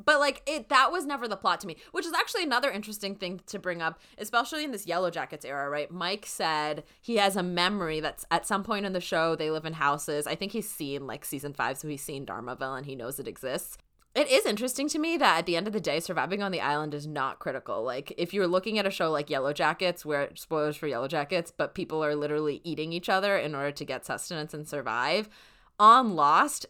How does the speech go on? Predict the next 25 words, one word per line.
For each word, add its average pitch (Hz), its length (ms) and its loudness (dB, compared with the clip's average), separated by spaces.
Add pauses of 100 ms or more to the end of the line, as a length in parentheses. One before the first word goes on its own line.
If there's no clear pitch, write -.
(280)
it 220 220 2
is 269 400 6
a 190 60 0
hiccup 196 420 4
a 240 40 2
couple 208 280 2
times 214 340 0
in 196 80 -6
season 175 380 -6
one, 160 420 0 (300)
but 175 380 6 (200)
they 196 260 4
have 226 220 2
so 175 240 2
much 175 200 2
higher 151 320 0
stakes 147 440 -4
of, 143 320 0
like, 139 240 -4
there 151 200 2
are 147 260 2
other 147 280 2
s-, - 260 -8
creepy, 143 460 -6
mystery, 143 540 -6